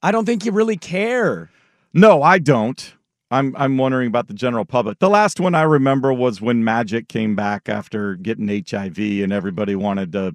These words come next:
Speaker 2: piece to guard him and all that
Speaker 1: That's
Speaker 2: fun
Speaker 1: the
Speaker 2: stuff.
Speaker 1: last one you remember?
Speaker 2: That, i-, if you want, yeah, that's the last one
Speaker 1: What
Speaker 2: I
Speaker 1: year was
Speaker 2: tru-
Speaker 1: that? Ninety-two?
Speaker 2: I,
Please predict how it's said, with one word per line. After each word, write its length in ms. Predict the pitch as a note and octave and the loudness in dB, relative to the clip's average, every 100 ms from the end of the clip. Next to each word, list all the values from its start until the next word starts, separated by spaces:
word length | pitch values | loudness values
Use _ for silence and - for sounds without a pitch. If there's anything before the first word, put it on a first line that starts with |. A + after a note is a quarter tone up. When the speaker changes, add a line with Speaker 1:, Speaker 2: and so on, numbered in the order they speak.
| - | -8
Speaker 2:
piece 240 | A2+ F#2+ - | -10 -10 -10
to 120 | G2 | -8
guard 300 | F#2+ F#2+ G2 | -4 -4 -2
him 240 | G2 F#2+ | -2 -2
and 120 | F#2 | -2
all 140 | F2+ F2+ | -4 -4
that 180 | F2+ F2+ | -6 -2
Speaker 1:
That's 200 | F3+ F3 | -2 -2
Speaker 2:
fun 100 | A#3 | -2
Speaker 1:
the 20 | |
Speaker 2:
stuff. 0 | |
Speaker 1:
last 300 | G3 F#3+ F#3 | 0 0 -2
one 120 | G#3+ G3+ | -4 -2
you 140 | F#3 | 0
remember? 640 | D#3 B2 C3+ E3+ F#3+ A#3 A3+ | -2 -2 -4 0 4 4 2
Speaker 2:
That, 200 | F3+ - | -2 -2
i-, 40 | |
if 120 | E3 | -4
you 100 | F#3 | -2
want, 220 | F3 E3 | -2 -2
yeah, 260 | D3+ D3+ - - | 0 0 0 -2
that's 220 | D#3 D3+ | -2 0
the 40 | |
last 240 | C#3 C3 - | 2 0 0
one 60 | A3+ | 0
Speaker 1:
What 60 | G#3+ | 2
Speaker 2:
I 20 | |
Speaker 1:
year 160 | A#3+ | 4
was 160 | A#3+ - | 4 2
Speaker 2:
tru- 80 | E3+ | 0
Speaker 1:
that? 80 | B2 | 0
Ninety-two? 760 | C3 E3+ A3 A3 - - D#3 | -2 -2 -2 -6 -8 -6 0
Speaker 2:
I, 340 | F#3+ B3 B3 | 2 0 -2